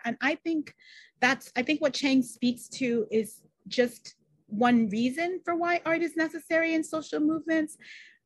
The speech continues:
I also contend that actually social movements are themselves a form of collective art making. If you're paying attention to some of the most important, uh, movements in our generation, in our time,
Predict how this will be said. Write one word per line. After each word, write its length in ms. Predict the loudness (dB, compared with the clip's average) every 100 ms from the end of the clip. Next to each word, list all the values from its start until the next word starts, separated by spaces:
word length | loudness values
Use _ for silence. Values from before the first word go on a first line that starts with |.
| _ 2
I 180 | 4
also 380 | 4 2 0 -4
contend 600 | -2 -4 -2 0 0 0 -4 -4
that 200 | -2 0
actually 640 | -2 -4 -2 -2 0 -2 -6 -8
social 380 | 0 0 4
movements 380 | 4 4 4 2 0
are 120 | 0
themselves 800 | 0 -2 -2 -2 2 2 0 -2
a 60 | -10
form 300 | -4 -2 -2
of 140 | -6
collective 460 | -8 -6 -6 -6 -10 -4
art 200 | -4 0
making. 500 | 0 0 -6 -8 -10 _ _ _ _ _ _
If 140 | -2 2
you're 120 | 0
paying 280 | 2 2 2
attention 800 | 2 0 2 2 2 2 2 0 _ _ -4
to 120 | -2
some 200 | 4 4
of 60 | 6
the 100 | 2
most 500 | 4 4 2 0 -2
important, 640 | 0 0 -4 0 2 2 -2 _ _ _ -14 -6
uh, 120 | -6 -4 2
movements 540 | 4 4 4 0 2
in 100 | 2
our 180 | 4 4
generation, 800 | 4 2 4 0 -2 -4 -2 0
in 160 | 0 0
our 240 | 0 -2
time, 580 | -2 -4 -2 0 -2